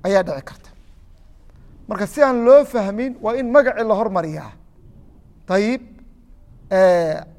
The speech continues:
yani mathalan inta la sheego magacii, jaa'a mathalan, eh, Xuseynu, jaa'a Xuseynu battatu. Marka Xuseen la sheego, batta laga dambeysiiyo. Marka waxaa la fahmayaa battadan inay tahay laqab,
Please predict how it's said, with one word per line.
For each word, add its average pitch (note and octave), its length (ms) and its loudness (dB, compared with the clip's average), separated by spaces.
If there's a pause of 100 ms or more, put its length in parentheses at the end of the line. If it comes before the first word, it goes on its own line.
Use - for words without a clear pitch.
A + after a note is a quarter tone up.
(580)
yani D#3 160 -10
mathalan G3+ 320 2
inta G#3+ 140 -4
la A3+ 120 2
sheego G3+ 280 0
magacii, A#3 420 2 (640)
jaa'a G3+ 600 4 (480)
mathalan, G#3+ 460 2 (600)
eh, F#3 380 0
Xuseynu, C4 540 0 (720)
jaa'a A3 280 4
Xuseynu A#3 440 -2
battatu. A3 580 0 (680)
Marka A#3 180 -4
Xuseen C4 300 4
la A3 80 2
sheego, G#3 180 -4
batta A3 220 0
laga B3 180 6
dambeysiiyo. E3 540 -6 (320)
Marka A3 240 2
waxaa G#3+ 180 2
la F#3 100 -4
fahmayaa F#3 640 -4 (460)
battadan G3 480 2
inay F3 180 -4
tahay F3 320 -6 (420)
laqab, G#3+ 400 2